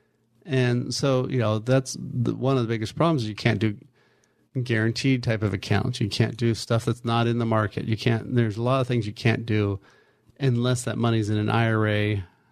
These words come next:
you know, rolled out of your plan. So one of the things that I would say, at least in the Bay Area, probably,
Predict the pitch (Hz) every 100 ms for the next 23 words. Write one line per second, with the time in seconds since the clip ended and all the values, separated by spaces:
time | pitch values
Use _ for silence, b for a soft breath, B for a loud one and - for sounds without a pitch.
0 | b 113 95 95 107 110 107 107 98 104
1 | - 170 147 110 101 - 131 117 110 b
2 | b b b b 139 120 185 190 110 117
3 | 117 104 104 104 - - - b b 165
4 | 156 170 143 120 - 139 135 131 127 135
5 | 135 - 113 107 117 113 117 117 113 113
6 | - 147 143 135 135 131 127